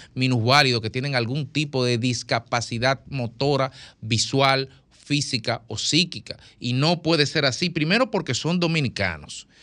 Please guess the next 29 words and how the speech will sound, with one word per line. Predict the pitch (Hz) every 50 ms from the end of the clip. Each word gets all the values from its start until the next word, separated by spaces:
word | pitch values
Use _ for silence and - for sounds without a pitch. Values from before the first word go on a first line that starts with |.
| - - - -
y | 143
segundo, | - - 160 156 220 262 254 180 123 120 117 117
porque | 117 123 113 - 107
so-, | - - 151
o | - 147 143
primero | 147 - 151 151 202 269 294 -
porque | - 170 - 139
son | 120 - 165 175
seres | - 175 160 143
humanos, | 151 151 127 113 107 107 110 123
y |
segundo | 127 - 123 139 226 254 277
porque | 226 226 180 170 139
son | 151 160 165
dominicanos, | 170 165 160 160 151 - - 135 117 117 113 113 - - - -
y | -
tercero | 175 - 165 - - 196 226 262
porque | - 233 180 -
probablemente | 156 - 151 139 156 202 208 214 208 - 156
son | - - - 226 247
contribuyentes | - 220 202 156 175 185 185 156 143 139 185 262 294 233 - - - - - - -
o | - 151
pertenecen | - 170 170 - - 175 240 311 330 - 214 196
a | 190
una | 180 175
familia | 147 175 147 151 175 185 160 143
que | 120 -
son | 120 - 165 165 170
contribuyentes. | 170 156 139 151 151 139 135 131 123 117 156 233 269 233 - - 80 -